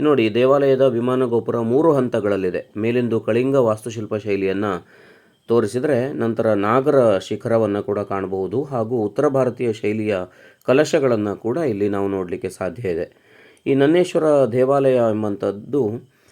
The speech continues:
ಪಶ್ಚಿಮ, ಮಧ್ಯ ಮತ್ತು ಪೂರ್ವ ಭಾರತದ ಲಕ್ಷಣಗಳನ್ನ ಹೊಂದಿದೆ. ಇಲ್ಲಿ ನಾವು ನೋಡ್ತಾ ಇರುವಂಥದ್ದು ಕಂಬಗಳನ್ನ.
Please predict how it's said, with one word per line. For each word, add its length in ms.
ಪಶ್ಚಿಮ, 480
ಮಧ್ಯ 380
ಮತ್ತು 280
ಪೂರ್ವ 320
ಭಾರತದ 440
ಲಕ್ಷಣಗಳನ್ನ 720
ಹೊಂದಿದೆ. 500
ಇಲ್ಲಿ 160
ನಾವು 160
ನೋಡ್ತಾ 320
ಇರುವಂಥದ್ದು 380
ಕಂಬಗಳನ್ನ. 560